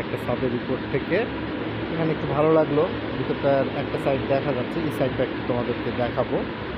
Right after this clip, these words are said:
এই জন্য ভিডিওটা করতেছি। তোমরা উপভোগ করো ভিডিওটা। এ,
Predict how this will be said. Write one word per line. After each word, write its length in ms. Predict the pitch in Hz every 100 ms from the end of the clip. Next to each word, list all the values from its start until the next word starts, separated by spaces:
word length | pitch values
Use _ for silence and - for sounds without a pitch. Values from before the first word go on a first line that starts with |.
| - - - - - -
এই 60 | 135
জন্য 140 | 131 131 120
ভিডিওটা 380 | 123 123 117 123 -
করতেছি। 460 | 127 123 117 - 185 226 - - -
তোমরা 300 | 120 117 117 113 113 107 - - - - - - - - 147
উপভোগ 300 | 143 135 127 -
করো 160 | 127 110
ভিডিওটা। 440 | 120 123 120 123 202
এ, 1300 | - - - - - - - - - - - - -